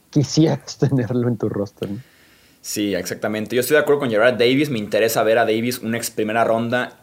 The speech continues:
Speaker 2: con Robert Saleh. Ya vi la versión de Matt Patricia y no me
Speaker 1: Ujú.
Speaker 2: gustó, pero se pudiera de alguna manera
Speaker 1: <laughs>
Speaker 2: justificar. Quiero ver ahora la versión de Robert Saleh.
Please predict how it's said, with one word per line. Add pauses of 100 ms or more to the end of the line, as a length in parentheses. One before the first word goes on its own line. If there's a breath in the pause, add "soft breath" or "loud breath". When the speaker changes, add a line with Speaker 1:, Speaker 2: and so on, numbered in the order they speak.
(120)
Speaker 2:
con
Robert
Saleh.
Ya
vi
la
versión
de
Matt
Patricia
y
no
me
Speaker 1:
Ujú.
Speaker 2:
gustó, (240 loud breath)
pero
se
pudiera
de
alguna
manera
Speaker 1:
<laughs>
Speaker 2:
justificar.
Quiero
ver
ahora
la
versión (300 loud breath)
de
Robert
Saleh.